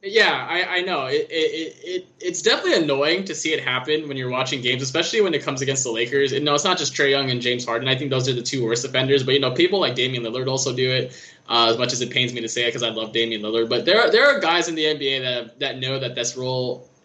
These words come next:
isn't being enforced right now, and so they're gonna take full advantage of it and get to the line any way they can. It's just smart basketball. I don't think it's pretty. I don't think it's, I don't think it's basketball at its purest form. But, I mean, again, like I said, if it's within the rules, then I think you have to do it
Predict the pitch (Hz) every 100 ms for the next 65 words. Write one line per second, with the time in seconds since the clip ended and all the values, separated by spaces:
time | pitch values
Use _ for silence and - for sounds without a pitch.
0 | - 135 135 127 135 123 - 120 120 123
1 | 107 113 120 117 110 117 120 120 127 123
2 | 127 117 107 117 117 127 117 113 110 -
3 | 113 104 113 120 113 110 113 107 107 110
4 | 117 139 - - - 196 226 214 208 208
5 | 165 165 - 196 214 214 208 _ _ _
6 | _ - 160 165 175 165 - - 175 202
7 | 151 143 143 139 127 - - 151 170 139
8 | 127 131 131 147 139 127 - 135 120 120
9 | 151 139 123 131 139 135 127 120 123 -
10 | - _ - 139 143 123 120 131 139 139
11 | 135 151 190 247 240 175 160 190 208 -
12 | - _ - 147 147 185 147 139 135 139
13 | 127 127 151 151